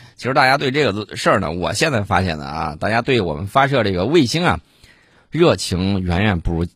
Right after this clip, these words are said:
过去了。为什么呢？<coughs> 因为只有这个空间站才能吸引大家的这种兴趣啊，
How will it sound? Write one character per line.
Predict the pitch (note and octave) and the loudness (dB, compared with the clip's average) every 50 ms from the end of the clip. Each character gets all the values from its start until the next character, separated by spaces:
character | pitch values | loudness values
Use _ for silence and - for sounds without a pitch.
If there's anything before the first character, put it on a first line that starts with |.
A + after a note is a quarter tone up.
| _ _ _ _ _ _ _ | _ _ _ _ _ _ _
过 | - A#2+ F#2 | 0 0 2
去 | - - - | 2 0 -4
了。 | F2 - - - _ _ _ _ _ _ _ _ _ - _ _ _ | -4 -6 -6 -20 _ _ _ _ _ _ _ _ _ -20 _ _ _
为 | - C#3+ D3+ | 2 2 2
什 | B2+ - E2 C#2+ | 2 0 -4 -6
么 | |
呢？ | C#2+ C#2+ D2 _ - - - - - _ _ _ _ _ - - - - - - - - - | -6 -6 -8 _ -18 -20 -20 -20 -20 _ _ _ _ _ -14 -14 -4 -2 0 0 0 -2 -4
<coughs> | - - - - _ _ _ - _ _ _ _ _ _ _ _ - _ _ | -10 -12 -20 -20 _ _ _ -20 _ _ _ _ _ _ _ _ -20 _ _
因 | - G2+ A2 G#2+ | -2 2 2 4
为 | G2+ F#2+ F#2 F2+ E2+ - _ - | 4 4 2 0 -2 -4 _ -14
只 | - - - G2 G#2 | -6 0 2 2 4
有 | G2+ E2 - | 4 2 0
这 | - F#2+ F#2 E2 | -2 -4 -4 -4
个 | D#2 C#2+ D2 C#2 A1 F#2+ _ _ _ | -4 -4 -4 -6 -8 -10 _ _ _
空 | _ - - B2 B2 | _ -8 -4 -2 0
间 | B2 C3 B2+ B2+ | 2 2 2 2
站 | C3 B2+ F#2 - G#2 _ | 2 0 0 -2 -8 _
才 | - - F#2+ | -10 -6 -4
能 | E2+ F2+ F#2 | -2 -2 -2
吸 | G2 - - G#2+ G2 | -2 -2 -2 -2 -2
引 | E2 C#2+ C#2 | -2 -2 -4
大 | - D#2+ D#2 | -6 -6 -6
家 | D#2 D#2+ | -6 -6
的 | E2+ F2 E2+ | -8 -8 -8
这 | E2+ F2 | -10 -10
种 | E2 E2 E2 | -10 -6 -4
兴 | - - D3+ D3 A2 F2+ | 0 2 2 2 2 0
趣 | - - - | -4 -10 -10
啊， | - - C#2+ C#2 D#2+ | -10 -10 -10 -10 -10